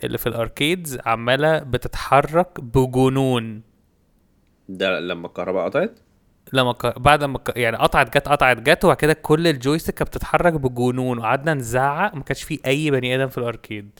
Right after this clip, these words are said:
Speaker 2: مهم.
Speaker 1: وطلعنا نجري من ال-، من الأركيد، وركبنا تاكسي وروحنا.
Speaker 2: ماشي.
Speaker 1: دي أول قصة.
Speaker 2: مهم.
Speaker 1: She was scary though. آه، تاني قصة، كنا في السعودية في الرياض.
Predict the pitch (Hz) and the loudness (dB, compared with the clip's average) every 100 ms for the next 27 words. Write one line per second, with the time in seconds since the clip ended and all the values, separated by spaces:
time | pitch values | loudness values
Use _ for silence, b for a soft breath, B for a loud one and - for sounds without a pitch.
0 | - 101 110 104 101 _ _ _ _ _ | -14 -10 -6 -4 -6 _ _ _ _ _
1 | _ _ _ _ _ _ _ _ - 127 | _ _ _ _ _ _ _ _ -8 0
2 | 131 147 139 139 143 135 123 113 113 110 | 2 4 2 0 0 -2 -2 -2 -2 -4
3 | 110 110 110 113 - 151 160 - 131 127 | -4 -6 -6 -6 -4 -2 -2 -2 -2 -2
4 | 135 - 127 110 95 - _ _ _ 101 | -4 -2 -4 -4 -8 -16 _ _ _ -6
5 | 92 - - - _ _ _ _ _ _ | -6 -6 -16 -20 _ _ _ _ _ _
6 | _ _ _ 127 117 - 104 - _ _ | _ _ _ -2 0 -4 -12 -14 _ _
7 | _ 98 95 90 - _ _ _ _ _ | _ -12 -10 -12 -16 _ _ _ _ _
8 | - - 120 - - 120 110 - - - | -12 -6 -6 -6 -6 -6 -8 -12 -18 -20
9 | _ _ _ _ _ _ _ _ 131 123 | _ _ _ _ _ _ _ _ -2 0
10 | 113 113 147 156 151 151 - 240 - 123 | 0 0 0 2 -2 -2 -6 -10 -4 -4
11 | 120 117 113 113 - 117 - 120 131 147 | -2 -2 -2 -4 -6 -8 -2 -2 0 -2
12 | - 139 131 120 165 | -2 0 2 2 0